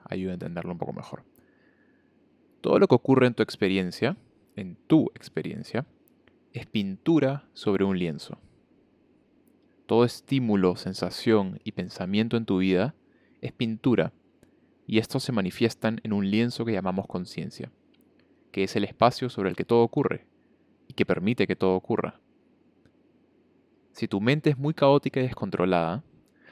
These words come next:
te será imposible notar que hay un lienzo detrás de la pintura, pero te puedo asegurar que lo hay. Solo tienes que aprender a observarlo.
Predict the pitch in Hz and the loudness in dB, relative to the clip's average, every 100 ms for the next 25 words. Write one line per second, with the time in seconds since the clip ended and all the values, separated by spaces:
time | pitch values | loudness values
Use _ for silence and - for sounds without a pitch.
0 | _ - - 113 143 143 - 170 170 156 | _ -6 -2 -2 0 -2 0 0 2 2
1 | 123 104 98 - - - 110 107 101 110 | 0 2 2 2 -4 -2 0 0 2 0
2 | 120 - 107 92 107 92 - 80 85 80 | 0 -2 0 0 -4 -6 -8 -10 -8 -10
3 | - _ _ _ _ _ _ _ _ - | -10 _ _ _ _ _ _ _ _ -6
4 | 92 - 98 110 85 87 87 - _ _ | -6 0 0 2 -2 -2 -4 -6 _ _
5 | 92 92 135 - _ _ _ _ _ _ | -2 2 2 0 _ _ _ _ _ _
6 | _ _ _ _ _ _ - 135 139 139 | _ _ _ _ _ _ -4 -2 0 0
7 | - - 90 92 185 - 95 90 90 - | 2 2 2 0 0 0 0 2 0 -2
8 | - | -6